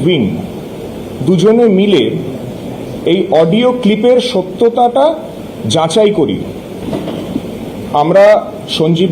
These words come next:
দাসকে গতকাল অ্যারেস্ট করেছি। ওনাকে প্রাথমিক আমরা যে জিজ্ঞাসাবাদ করেছি, তাতেও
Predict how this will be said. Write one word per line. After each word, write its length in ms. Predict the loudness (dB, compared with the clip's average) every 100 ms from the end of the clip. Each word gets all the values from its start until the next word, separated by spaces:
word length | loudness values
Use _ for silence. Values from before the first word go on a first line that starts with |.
| 2
দাসকে 340 | 2 0 0 0
গতকাল 380 | 0 0 0 2 2 2
অ্যারেস্ট 320 | 2 2 0 -2
করেছি। 340 | 0 0 -2 -2 -4 -10 -12 -12 -12 -12 -12 -10 -4
ওনাকে 260 | 0 0 0 0
প্রাথমিক 380 | 0 2 2 4
আমরা 220 | 2 2
যে 120 | 2
জিজ্ঞাসাবাদ 560 | 0 0 0 0 2 0 2
করেছি, 320 | 0 0 -2 -6 -8 -10 -4
তাতেও 340 | 0 2 4